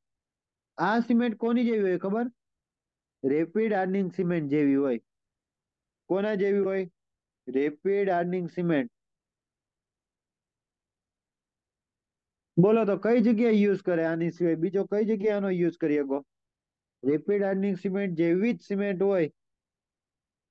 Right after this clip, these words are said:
આ સિમેન્ટનો કઈ જગ્યાએ યુઝ કરી શકો? અર્લી સ્ટ્રેન્થ આપે આ સિમેન્ટ.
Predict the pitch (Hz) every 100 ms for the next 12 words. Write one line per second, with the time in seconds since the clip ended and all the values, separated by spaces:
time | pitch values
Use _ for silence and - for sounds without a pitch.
0 | _ _ _ _ _ _ _ - 175 196
1 | 196 190 202 208 180 202 220 208 196 202
2 | 202 196 170 175 170 143 131 120 _ _
3 | _ _ _ _ _ _ _ _ _ _
4 | _ _ _ _ _ _ - 170 190 214
5 | 220 - - 208 202 202 202 208 196 190
6 | 196 180 143